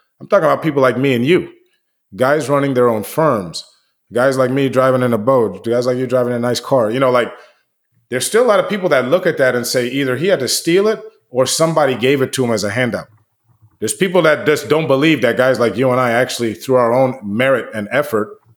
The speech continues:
because we're given a chance, would get something like this because they've been taught that we're stupid and we're lazy. So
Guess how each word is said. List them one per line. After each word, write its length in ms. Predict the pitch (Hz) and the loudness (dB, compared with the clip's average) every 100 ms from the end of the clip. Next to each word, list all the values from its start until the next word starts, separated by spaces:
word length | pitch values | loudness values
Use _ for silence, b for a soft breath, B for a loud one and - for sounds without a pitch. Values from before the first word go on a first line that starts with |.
| _ _ | _ _
because 280 | 113 107 123 | -8 -2 0
we're 120 | 110 | 2
given 280 | 101 127 117 | 2 0 0
a 60 | 104 | -2
chance, 680 | - 180 156 117 - - _ _ _ | 0 0 0 0 -4 -8 _ _ _
would 260 | 104 113 90 | -4 -4 0
get 200 | 135 170 | -2 0
something 340 | 151 107 107 | -2 -2 -2
like 180 | 104 92 | -2 0
this 220 | 101 104 | 0 -2
because 280 | - 104 113 | -4 -2 0
they've 160 | 113 101 - | 2 0 -8
been 160 | 107 101 | -8 -4
taught 280 | 131 123 | -2 0
that 80 | 123 | 0
we're 100 | 98 | 0
stupid 480 | 104 - 127 104 113 | 0 0 -2 0 -2
and 140 | 104 | 0
we're 100 | 98 | -4
lazy. 260 | 101 135 - b b b b b _ - | -2 -2 -4 b b b b b _ -6
So 640 | - 127 113 - - - | 2 2 2 -4 -16 -20